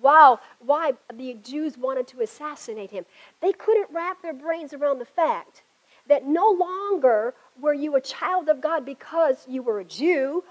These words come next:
or because you were circumcised, ouch, or because, you know, you, you, you had the, you, you were, believed the law or you operated in the law. He's saying, "No, no, no, no, no, no, no, no, that's done away with."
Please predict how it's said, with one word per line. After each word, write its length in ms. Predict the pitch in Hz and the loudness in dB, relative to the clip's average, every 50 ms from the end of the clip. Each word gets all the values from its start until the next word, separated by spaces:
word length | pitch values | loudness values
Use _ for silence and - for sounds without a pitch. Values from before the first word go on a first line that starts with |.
| - - - | -18 -2 2
or 100 | 247 240 | 2 4
because 340 | 240 247 - 277 262 262 - | 4 2 2 2 0 0 0
you 80 | 262 | -6
were 140 | 214 214 190 | -8 -8 -8
circumcised, 960 | - - - - 285 330 - 269 233 226 - 247 214 214 208 226 247 269 - - _ _ _ - | -10 -2 4 6 6 6 6 2 -4 0 4 6 6 8 8 6 4 0 -4 -8 _ _ _ 0
ouch, 460 | 214 196 208 247 - - - - - _ _ _ _ - | 0 0 0 -4 -8 -8 -14 -16 -16 _ _ _ _ 6
or 100 | 277 277 | 6 6
because, 720 | 262 294 - - - 381 392 - - 285 277 311 302 - - - - - | 6 4 -8 0 6 10 12 12 12 12 12 12 8 2 -12 -20 -12 -4
you 100 | - 294 | 2 4
know, 140 | 311 302 294 | 8 8 6
you, 380 | 247 277 269 349 339 320 320 - | 6 8 8 8 8 8 6 4
you, 260 | 277 302 330 294 254 - _ _ | 6 6 6 6 4 -2 _ _
you 100 | 277 294 | -4 -2
had 300 | 285 277 320 330 311 269 - - _ _ | 0 4 6 6 6 6 4 -14 _ _
the, 280 | - 269 240 220 214 - | 8 8 10 10 8 4
you, 120 | 262 277 - - - _ _ _ - | 2 -4 -6 -8 -18 _ _ _ -2
you 100 | 294 294 | 0 2
were, 120 | 269 269 262 | 6 6 6
believed 360 | 262 277 294 320 339 339 285 | 6 4 2 4 4 4 6
the 80 | 277 285 | 6 4
law 320 | 269 277 302 330 330 320 | 6 6 6 6 8 6
or 60 | 294 | 6
you 160 | 247 254 277 - - | 4 2 0 -2 -2
operated 400 | 294 320 320 302 320 311 294 285 | -2 -4 -4 -6 -6 -4 -2 -2
in 60 | 269 | 0
the 100 | 269 262 | 0 2
law. 160 | 277 311 339 | 4 4 4
He's 160 | 285 269 269 - | 4 2 -2 -10
saying, 140 | 320 330 | -8 -6
"No, 80 | 349 392 | -4 -2
no, 100 | 403 415 | -2 0
no, 140 | 415 440 440 | 0 2 4
no, 360 | 427 403 359 339 339 349 349 - _ _ _ _ - | 6 6 8 8 6 4 2 -2 _ _ _ _ -2
no, 100 | 302 359 | 2 4
no, 100 | 403 415 | 4 6
no, 120 | 440 453 | 6 6
no, 220 | 415 349 302 294 | 10 10 10 10
that's 240 | 285 339 381 381 - | 12 12 10 10 8
done 160 | - 359 349 | 2 -4 -2
away 340 | 349 359 381 440 494 523 508 453 | 0 4 6 8 10 10 10 10
with." 340 | 330 269 214 165 - 165 | 10 10 8 6 2 -6